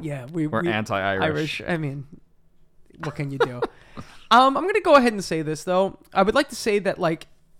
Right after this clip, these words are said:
Speaker 1: saying that a leprechaun robbed you in Gotham City seems like it's outlandish, but, like, there's unicorns and there's le-, leprechauns and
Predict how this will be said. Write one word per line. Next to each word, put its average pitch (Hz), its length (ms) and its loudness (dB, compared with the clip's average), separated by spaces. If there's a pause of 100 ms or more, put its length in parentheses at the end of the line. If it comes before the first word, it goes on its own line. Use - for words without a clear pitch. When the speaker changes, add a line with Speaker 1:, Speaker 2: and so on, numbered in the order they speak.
(240)
Speaker 1:
saying 277 340 -2
that 233 120 2
a 185 40 4
leprechaun 170 600 0
robbed 147 360 2
you 139 120 -4
in 139 120 -8
Gotham 143 320 -6
City 151 240 -8
seems 165 360 -6
like 190 140 0
it's 190 140 -2
outlandish, 170 640 0
but, 185 160 -2
like, 196 300 0 (420)
there's 349 340 0 (260)
unicorns 294 760 2
and 254 320 -2
there's 262 300 -4 (120)
le-, 269 260 4
leprechauns 285 600 4
and 220 360 -6